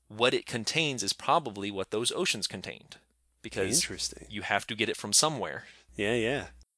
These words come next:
Speaker 1: We have much higher potassium, phosphate, and transition metals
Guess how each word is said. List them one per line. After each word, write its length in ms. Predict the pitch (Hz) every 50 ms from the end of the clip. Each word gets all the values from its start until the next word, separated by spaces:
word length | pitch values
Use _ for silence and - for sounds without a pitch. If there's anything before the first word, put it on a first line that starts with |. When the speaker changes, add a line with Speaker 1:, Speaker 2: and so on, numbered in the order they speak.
| -
Speaker 1:
We 160 | 127 120 117
have 240 | 120 127 123 117 107
much 240 | 117 117 123 - -
higher 580 | - - - 139 131 135 131 127 127 127 127 _ _ _ _ _
potassium, 920 | - - - - - - 123 123 131 - - 143 135 135 135 135 135 139 143 -
phosphate, 840 | - - 113 107 110 117 - - - - 123 127 127 - - - - -
and 340 | 110 107 104 104 101 104 - _ _ -
transition 580 | - - 120 113 110 120 113 - 123 110 107 110
metals 520 | 123 135 127 107 95 - - - - -